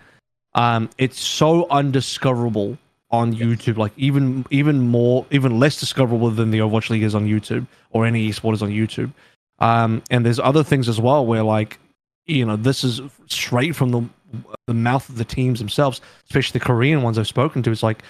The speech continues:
Speaker 1: part of the situation for Runaway
Speaker 2: Mm.
Speaker 1: is that they couldn't even watch, they couldn't co-stream their, their own team's games on Twitch or anything like that,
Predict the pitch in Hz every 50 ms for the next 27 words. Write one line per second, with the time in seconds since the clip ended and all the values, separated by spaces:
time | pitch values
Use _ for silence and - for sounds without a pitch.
0 | - - _ _ _ _ - 139 143 143 160 170 147 139 123 - - 127 - 127
1 | 123 127 120 - - 120 110 107 120 156 196 165 110 67 - 117 131 - _ _
2 | _ _ _ _ _ _ _ - 143 139 127 110 127 123 120 120 123 - - _
3 | _ - 120 127 135 147 151 - 165 165 151 - 165 139 131 123 131 127 120 113
4 | 113 127 131 - - - - - 123 123 117 - - 151 156 156 - 139 127 139
5 | 147 - - - 135 127 123 117 120 117 117 117 120 107 123 117 117 120 123 123
6 | 127 117 - 127 123 120 110 113 120 117 120 117 110 117 110 - - 117 - 117
7 | 113 107 110 107 110 104 101 - 143 143 139 139